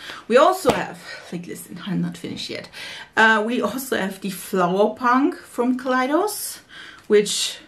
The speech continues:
has a detachable mirror. And then this is the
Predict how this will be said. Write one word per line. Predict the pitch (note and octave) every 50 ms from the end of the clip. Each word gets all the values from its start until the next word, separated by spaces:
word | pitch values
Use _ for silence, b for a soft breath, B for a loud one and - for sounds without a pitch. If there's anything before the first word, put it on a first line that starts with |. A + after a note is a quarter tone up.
| - -
has | - F#3 F3+ F#3 F#3+ G3
a | F#3+
detachable | F#3+ - - - - - G#3+ F3+ - F#3+ F3 E3+ E3 D#3+
mirror. | - F3 F#3+ G#3 A#3+ C#4 D4 D4+ D4 D4 D4 D#4+ E4 D#4+ B B B B B B B
And | - - F#3+ F#3+ F3
then | F#3+ F#3 F#3 F#3 F3 F3
this | F#3+ F#3 F#3 - -
is | - E3+ E3+ F3 - -
the | -